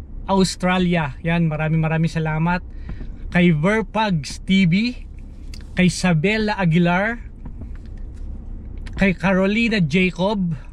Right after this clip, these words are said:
kay Alfred Cruz nga pala, at syempre yung isa pang ating, ah, kay Papa Monsi T V ng Bulacan. Maraming, maraming salamat sa mga pag-, ano, sa mga pag-comment mo, sa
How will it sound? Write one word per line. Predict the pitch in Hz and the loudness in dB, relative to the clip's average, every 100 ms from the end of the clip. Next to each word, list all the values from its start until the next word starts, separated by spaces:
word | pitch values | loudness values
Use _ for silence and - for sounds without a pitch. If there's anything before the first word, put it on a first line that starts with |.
| - - - - - - - - - | -14 -16 -16 -16 -12 -12 -10 -10 -2
kay | 190 - | -2 0
Alfred | 202 233 - 214 190 - | -2 -2 -2 0 0 0
Cruz | 190 262 208 - - | 0 2 0 -2 -2
nga | 170 165 | 0 0
pala, | 170 180 165 131 - - - | -2 -2 -2 -2 -8 -10 -6
at | 165 165 | -6 -4
syempre | - 185 170 196 180 | 0 2 2 2 2
yung | 165 | 0
isa | 175 165 | -2 -2
pang | 180 175 | 0 0
ating, | 175 175 180 175 175 175 165 - - - | 0 0 2 2 2 2 0 -8 -14 -4
ah, | 160 160 160 160 160 160 151 - - - - - - - - - - - | 0 2 2 0 0 0 -2 -4 -12 -12 -12 -12 -12 -12 -12 -12 -12 -4
kay | - 190 | 0 0
Papa | 196 196 196 | 0 0 4
Monsi | 190 240 233 240 - | 4 4 0 -2 -4
T | 214 208 | 2 2
V | 214 208 | 4 4
ng | 185 | 2
Bulacan. | 160 165 160 170 196 208 | 2 2 0 -2 -2 -2
Maraming, | 160 151 156 | -2 -2 0
maraming | 160 156 160 | 0 0 0
salamat | 160 160 156 156 160 | 0 0 0 0 -2
sa | - 160 151 151 | -2 -2 0 -2
mga | 156 160 160 | 0 0 0
pag-, | 160 160 160 | 0 0 0
ano, | 156 170 151 | 2 2 0
sa | 123 | -4
mga | 151 151 151 | -4 -4 -2
pag-comment | 160 131 160 165 180 | -4 0 2 4 2
mo, | 180 185 196 190 | 0 2 2 0
sa | 170 151 147 | -4 -4 -4